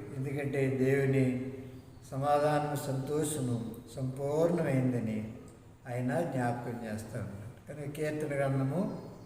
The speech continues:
డెబ్బై మూడు అధ్యాయం ఇరవై ఐదు వచనంలో,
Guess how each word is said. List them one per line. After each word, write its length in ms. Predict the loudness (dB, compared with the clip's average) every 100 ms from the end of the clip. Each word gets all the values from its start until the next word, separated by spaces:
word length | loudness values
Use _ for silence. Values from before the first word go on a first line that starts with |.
| -18 -20 -20 -20 -20 -20 -20 -20 -16 -6
డెబ్బై 260 | -4 -2 0
మూడు 300 | 2 4 6
అధ్యాయం 520 | 4 4 6 4 4
ఇరవై 260 | 4 6
ఐదు 160 | 6 6
వచనంలో, 520 | 2 0 -2 -2 -2